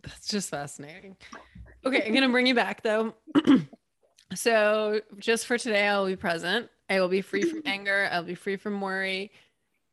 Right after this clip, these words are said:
Speaker 1: And then what?
Speaker 2: Mm-hmm. I am grateful. Yeah. And then just for today just impri-, implies the present. So yeah, just for today, I'm free from anger, free from worry. I am grateful, right? So imagine if I did allow myself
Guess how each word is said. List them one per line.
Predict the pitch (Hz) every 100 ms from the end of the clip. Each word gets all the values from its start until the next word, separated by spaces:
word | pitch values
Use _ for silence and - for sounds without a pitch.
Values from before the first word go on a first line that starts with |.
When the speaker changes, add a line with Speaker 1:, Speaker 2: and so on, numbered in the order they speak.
| -
Speaker 1:
And | 185
then | 175
what? | 139 95 _ -
Speaker 2:
Mm-hmm. | 190 190 233 _ _ _ _ _ _ -
I | 233
am | 220 202
grateful. | 202 220 - - 254 202 _ _ _ _ _ _ _ _ _ _ _ _ _ _ _
Yeah. | 202 196 208 -
And | 247
then |
just | 226 285 -
for | 254
today | - 190 190
just | 180 -
impri-, | 196 190 - 170 - -
implies | 180 - 180 175
the | 175
present. | - 170 170 -
So | 196
yeah, | 190 180 190 _ _ -
just | 226 -
for | 226
today, | - 208 190 190 208 -
I'm | 196 196 202 -
free | 190
from | - 196
anger, | 190 190
free | - 180
from | 190
worry. | 185 185 -
I | 202
am | 190 185
grateful, | 175 170 175 180 _ - 165 -
right? | 180 202 - _ _ _
So | -
imagine | 233 240 226 247 240
if | 233 220
I | 208 185 190 185 _ -
did | 202 190
allow | 196 190 185
myself | 190 190 196 - 180